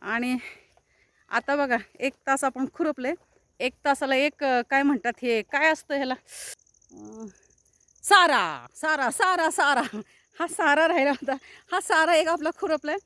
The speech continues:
आता एक पलीकडचा सारा लागलाय, राहिलाय पलीकडचा सारा. आपण फक्त रोज एकच सारा खुरपतो. नमस्कार मित्रांनो, कसे आहात?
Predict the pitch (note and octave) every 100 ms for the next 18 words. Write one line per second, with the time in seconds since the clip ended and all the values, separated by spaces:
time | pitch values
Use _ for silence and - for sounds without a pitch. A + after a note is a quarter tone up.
0 | _ _ _ B3+ D4+ E4 - E4 D#4+ C#4+
1 | D4 E4+ D4 C4+ C4 B3+ F4 - - _
2 | _ A#3 D#4+ E4 E4+ F4 - C#4 C4 B3+
3 | C4 C4 D#4 A#3+ F4 _ _ _ G#3+ A#3
4 | B3 C#4 - B3 A#3+ A#3 B3 C4+ - C4
5 | A3 - _ _ _ _ A3 F#3+ - F#3
6 | - _ _ _ _ _ _ _ - C#5
7 | E5 - A#4+ A4+ F#4 G4 G#4+ - C5+ D#4+
8 | C#4